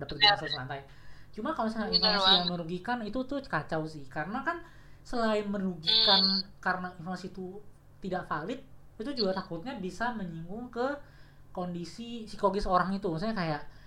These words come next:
Speaker 1: jadi misalnya contohnya kayak
Speaker 2: Hmm.
Speaker 1: gue, contohnya yang waktu itu gue difitnah, gue disebar hoaxnya, gue adalah, gue minta-minta vi-, eh, foto atau video orang gitu kan.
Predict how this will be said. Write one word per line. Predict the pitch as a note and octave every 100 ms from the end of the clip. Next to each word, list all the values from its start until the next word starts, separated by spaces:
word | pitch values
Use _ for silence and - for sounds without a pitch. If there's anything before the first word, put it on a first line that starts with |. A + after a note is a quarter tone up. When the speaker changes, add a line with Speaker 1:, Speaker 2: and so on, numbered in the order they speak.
| - - D#3
Speaker 1:
jadi | D#3 D3+
misalnya | D#3 F#3 G#3
contohnya | G3 E3+ G#3
kayak | - -
Speaker 2:
Hmm. | D#3+
Speaker 1:
gue, | F#3+
contohnya | F#3+ E3 E3+ F#3
yang | D#3
waktu | C#3+ D3+
itu | E3
gue | E3+ D#3
difitnah, | D3 C#3 C#3+ C#3 C#3+ - -
gue | F3
disebar | D#3+ D#3+ C#3+
hoaxnya, | C3+ C3+ C3 F3
gue | D#3 E3+
adalah, | C#3+ E3+ E3
gue | E3
minta-minta | D#3+ C#3+ C3+ C#3 C3 B2+ - - - - - -
vi-, | C3+
eh, | C#3 C#3+ C3+
foto | C3+ C#3+
atau | C3+ C3
video | C3+ C3+
orang | C3 C#3+ B2+
gitu | C3
kan. | C3